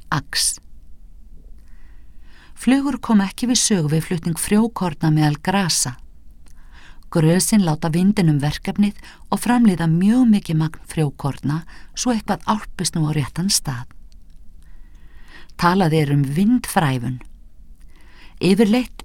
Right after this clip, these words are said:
eru blóm vindfrævaðra plantna lítil og litlaus og eru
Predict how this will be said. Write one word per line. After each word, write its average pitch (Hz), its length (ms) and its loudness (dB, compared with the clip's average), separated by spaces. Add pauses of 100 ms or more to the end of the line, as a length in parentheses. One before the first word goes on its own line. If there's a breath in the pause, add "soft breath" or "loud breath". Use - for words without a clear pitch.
eru 180 160 0
blóm 185 480 4
vindfrævaðra 175 720 2
plantna 180 480 -2
lítil 165 560 -2
og 160 80 0
litlaus 139 600 -4 (340 soft breath)
og 254 140 4
eru 226 100 4